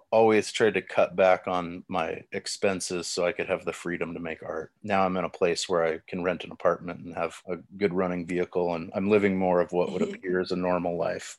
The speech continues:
Speaker 1: But it took me a long time to get there. Every time I made money, to reinvest it back into myself and fund projects, and trying to take as much of my income from the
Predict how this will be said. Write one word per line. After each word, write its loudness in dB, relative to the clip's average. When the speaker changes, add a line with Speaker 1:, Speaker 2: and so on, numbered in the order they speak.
Speaker 1:
But -10
it 2
took 4
me 6
a 8
long 4
time 0
to -2
get 0
there. 0
Every 2
time 2
I 2
made 0
money, -2
to -8
reinvest 0
it -2
back 2
into -6
myself -8
and -14
fund 0
projects, 2
and -10
trying 2
to 2
take 0
as -4
much 0
of -6
my -4
income -4
from -2
the -8